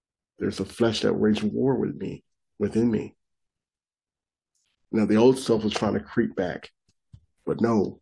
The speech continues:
or there's old self that's trying to, eh, eh, eh, trying to produce new habits and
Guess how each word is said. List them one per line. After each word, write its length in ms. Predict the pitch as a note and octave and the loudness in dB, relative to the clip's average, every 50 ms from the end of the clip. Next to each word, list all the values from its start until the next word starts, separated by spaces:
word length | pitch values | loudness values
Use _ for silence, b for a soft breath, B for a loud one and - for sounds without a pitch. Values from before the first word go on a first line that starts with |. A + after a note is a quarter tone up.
| _ - | _ -10
or 340 | - G#2 G2 G2 G2 F#2+ G#2 | -4 -2 0 0 2 2 2
there's 220 | G2+ G#2 G#2 - - | 2 2 2 2 2
old 200 | B2 B2 C3 C3+ C3 | 6 6 6 6 4
self 320 | - - A#2 G#2+ G#2+ - | 0 0 0 0 0 0
that's 200 | - G#2 G#2 - | -2 -2 -2 -4
trying 360 | - - A#2+ A2 A2 A2+ G#2+ | -6 -4 0 0 2 2 2
to, 240 | G#2 - G#2+ G#2 G#2 B B B B B B B _ - A#2 | 0 0 -2 -2 -2 B B B B B B B _ 0 2
eh, 40 | G#2 | 4
eh, 580 | F#2+ G2+ G2+ F#2+ E2 - G#2 G2+ - - D#2+ | 4 4 4 2 2 2 0 0 0 0 -4
eh, 40 | G2 G2+ | -4 -4
trying 300 | - - A2+ G#2+ G#2+ G#2 | -4 -2 0 2 2 2
to 60 | G#2+ | 2
produce 280 | - G#2 A2 A2 G#2 G2+ | 2 4 4 4 4 6
new 200 | G#2+ A#2 A2 G#2 | 6 4 4 4
habits 500 | G2+ G#2+ A2 A2+ A2 G#2+ - - - - | 2 0 0 0 0 -4 -4 -6 -6 -6
and 260 | G2+ G2 G2+ - | -4 -4 -4 -8